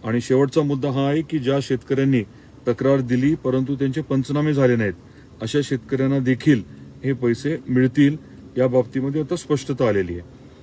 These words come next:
अ, तर माझंही, अ, या संबंधित अधिकारी, विमा कंपनीचे, कृषीचे आणि इतर वरिष्ठांबरोबर चर्चा झाली आहे. पाठपुरावा राहील. आपल्या काही अडचणी असतील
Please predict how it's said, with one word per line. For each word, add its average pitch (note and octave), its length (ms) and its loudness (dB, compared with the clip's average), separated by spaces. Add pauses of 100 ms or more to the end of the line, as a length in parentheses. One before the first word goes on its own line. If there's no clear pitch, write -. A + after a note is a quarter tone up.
(260)
अ, A2+ 160 -2
तर C3 60 0
माझंही, B2+ 560 0 (360)
अ, A2+ 120 -4
या A#2+ 380 0
संबंधित A#2 480 -4
अधिकारी, A#2+ 540 0 (380)
विमा A#2 220 -2
कंपनीचे, B2 560 -2
कृषीचे B2 680 -2 (460)
आणि B2 340 2 (260)
इतर C3+ 240 0
वरिष्ठांबरोबर B2+ 600 2
चर्चा A#2+ 360 0
झाली A2+ 300 -2
आहे. D#3 80 -6 (380)
पाठपुरावा B2+ 480 0
राहील. B2 280 2 (420)
आपल्या A#2 260 -2
काही B2+ 180 -2
अडचणी A2 420 0
असतील B2+ 380 2